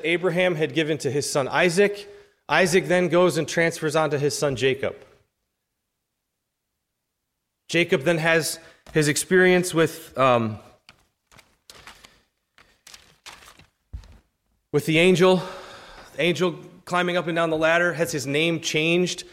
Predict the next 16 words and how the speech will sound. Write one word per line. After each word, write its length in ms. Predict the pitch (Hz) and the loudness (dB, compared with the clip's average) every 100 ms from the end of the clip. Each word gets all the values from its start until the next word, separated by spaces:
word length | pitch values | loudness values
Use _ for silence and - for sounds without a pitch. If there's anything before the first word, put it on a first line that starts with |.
| _ - | _ -2
to 120 | 170 | 0
Israel. 540 | 160 156 160 185 190 - - - _ _ _ _ _ _ _ _ _ - | 2 2 4 4 2 -4 -16 -20 _ _ _ _ _ _ _ _ _ -2
And 100 | 156 | 0
we 60 | |
start 280 | 156 - 185 | 2 2 2
getting 200 | 190 160 | 2 -2
closer 360 | - 170 165 170 | 0 2 2 0
to 120 | 156 | 0
these 200 | 143 127 | 0 2
names 340 | 143 151 151 | 2 2 2
that 100 | 135 | 0
we 140 | 135 139 | 0 2
understand 440 | 135 127 - 139 | 0 0 0 0
and 100 | 131 | 0
identify 500 | 120 117 123 - 113 | 0 -2 -2 -2 -4
today. 420 | 110 113 110 101 | -2 -2 -2 -4